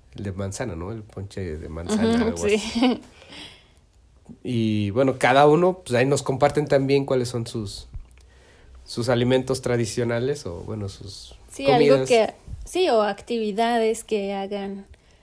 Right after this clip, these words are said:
Speaker 2: en, en estas épocas o para cerrar el año, está, está interesante saber.
Speaker 1: Pero vamos a empezar con lo que conocemos.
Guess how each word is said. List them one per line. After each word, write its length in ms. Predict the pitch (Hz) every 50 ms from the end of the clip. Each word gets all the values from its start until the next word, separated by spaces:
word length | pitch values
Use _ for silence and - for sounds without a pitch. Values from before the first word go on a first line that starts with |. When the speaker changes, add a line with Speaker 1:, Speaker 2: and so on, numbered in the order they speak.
| _ _ _ _ _ _ _ _ _
Speaker 2:
en, 440 | - 214 202 202 202 196 202 - - _ _ -
en 340 | 214 208 202 196 196 196 196
estas 360 | 202 208 - - - 196 -
épocas 600 | 208 208 - 226 226 - 226 370 - - - - - - _ _ _ - - - - - - - - - - - - - -
o 120 | 233 220 220
para 220 | - 208 202 196 196
cerrar 360 | - 202 202 202 202 202 202
el 120 | 202 202
año, 360 | 202 196 208 214 247 320 349
está, 540 | 247 208 - - - 190 196 190 196 196 190 190
está 220 | 185 - - 202
interesante 560 | 196 196 190 190 190 185 185 190 190 185 190
saber. 340 | - - - - - - - - - - - _ _ - - - - _ - - - - - _ _ _ _ _ _ _ _
Speaker 1:
Pero 160 | - 170 185 208
vamos 220 | 214 214 202 196
a 40 | 175
empezar 400 | 160 - - 185 185 190 - -
con 200 | - - 143 123
lo 80 | 120
que 180 | 117 - 117 110
conocemos. 760 | - 101 90 87 - - - - - - - - - - -